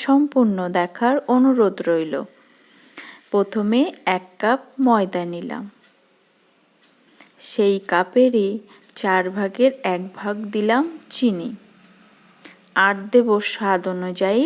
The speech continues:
লবণ। সবগুলো শুকনো উপকরণ হাত দিয়ে একটু মিশিয়ে নেব। ভিডিওটা সম্পূর্ণ দেখার অনুরোধ রইল। ভালো লাগলে অবশ্যই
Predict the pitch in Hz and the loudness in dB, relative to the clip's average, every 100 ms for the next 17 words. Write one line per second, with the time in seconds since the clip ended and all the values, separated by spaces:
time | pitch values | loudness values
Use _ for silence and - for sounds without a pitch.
0 | 381 320 208 196 175 180 196 - _ _ | 4 6 4 2 0 0 -8 -18 _ _
1 | _ _ _ _ _ _ _ - - _ | _ _ _ _ _ _ _ -20 -20 _
2 | _ _ - - - _ _ _ - - | _ _ -20 -20 -20 _ _ _ -20 -20
3 | - - - - - - - - - - | -20 -20 -20 -20 -20 -20 -20 -20 -20 -20
4 | - - - - - - - - - - | -20 -20 -20 -20 -20 -20 -20 -12 -4 0
5 | 220 208 202 254 247 233 - 214 226 240 | 4 4 2 4 6 6 4 -2 2 4
6 | 226 214 214 220 214 190 196 - 196 202 | 4 2 2 4 4 4 0 -2 -2 -2
7 | 196 220 220 196 180 - - 247 285 247 | -2 -2 0 0 -2 -6 -2 2 6 4
8 | 226 226 190 170 160 156 131 160 - _ | 4 0 -2 -2 -4 -6 -8 -10 -14 _
9 | - - - - - 214 202 185 185 185 | -20 -20 -20 -16 0 4 6 8 6 6
10 | 247 - 254 240 254 285 262 214 180 175 | 4 4 4 4 4 6 6 6 2 0
11 | 180 240 254 - 254 269 277 254 220 - | 2 2 2 4 6 6 6 4 2 0
12 | 180 170 190 180 185 185 196 190 190 202 | 2 2 0 -2 0 2 4 4 2 2
13 | 214 247 220 196 240 - - 196 | 4 6 6 4 4 2 -2 -2